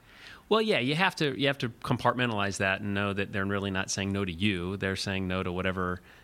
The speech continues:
you're offering. And, and, and for me, I thought it was fun to just take it as a challenge as to how do you get past that? How do you, how do you sort of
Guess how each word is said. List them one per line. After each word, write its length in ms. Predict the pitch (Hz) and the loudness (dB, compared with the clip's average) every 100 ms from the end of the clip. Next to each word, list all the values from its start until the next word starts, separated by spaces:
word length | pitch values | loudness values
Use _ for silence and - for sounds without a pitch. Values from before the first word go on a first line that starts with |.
| - | -10
you're 240 | 117 95 95 | -4 -2 2
offering. 600 | 98 104 92 87 87 95 | 0 0 -4 -4 -4 -4
And, 200 | 90 104 | -6 -6
and, 540 | 92 90 90 90 98 | -6 -6 -6 -8 -10
and 320 | 101 92 92 | -10 -8 -10
for 140 | - 95 | -8 -6
me, 280 | 104 117 95 | -2 -2 -2
I 80 | |
thought 160 | 92 92 | -4 -6
it 60 | 92 | -8
was 140 | 90 | -10
fun 280 | - 95 92 | -6 -4 -4
to 80 | 90 | -6
just 200 | 92 - | -10 -8
take 180 | 92 90 | -8 -6
it 60 | |
as 140 | 90 85 | -8 -8
a 20 | |
challenge 580 | - 92 98 87 90 90 | -8 -6 -6 -6 -8 -8
as 140 | 85 | -10
to 100 | 92 | -10
how 140 | 90 | -8
do 60 | 90 | -6
you 120 | 90 | -6
get 140 | 90 95 | -8 -2
past 260 | 113 117 | 0 0
that? 200 | 82 76 | -2 -6
How 140 | - 98 | -6 -6
do 80 | 92 | -4
you, 260 | 92 92 95 | -4 -6 -6
how 100 | 95 | -8
do 60 | |
you 60 | 92 | -8
sort 220 | - 92 | -6 -6
of 140 | 92 | -6